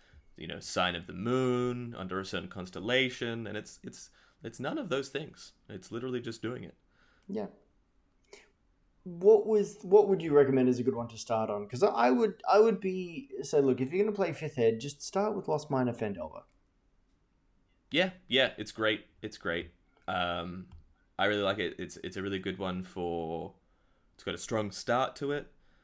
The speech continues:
Speaker 1: Uh, I think it opens up kind of weirdly. There's suddenly all this stuff where it's like, n-, now there's the, there's the miner on the other side of town, and there's the farmer who has a problem, and you start to feel, I think it then starts to feel very, like,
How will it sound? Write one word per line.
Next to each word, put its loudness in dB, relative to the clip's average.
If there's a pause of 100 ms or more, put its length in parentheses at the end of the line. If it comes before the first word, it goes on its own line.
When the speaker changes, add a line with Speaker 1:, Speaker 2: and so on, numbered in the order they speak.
(280)
Speaker 1:
Uh, 0
I -6
think -8
it -6
opens -4
up -2
kind -6
of -8
weirdly. -4
There's -8
suddenly -6
all -2
this -6
stuff -4
where -4
it's -8
like, -4 (280)
n-, -16 (140)
now -2
there's -2
the, -6 (100)
there's -6
the -8
miner -2
on -2
the 0
other -2
side -2
of -14
town, -6
and -10
there's -8
the -8
farmer 0
who -4
has -6
a -8
problem, -8 (360)
and -8
you -2
start 2
to -6
feel, -8 (680)
I -10
think -2
it -4
then -2
starts -2
to -10
feel -4
very, -4
like, -8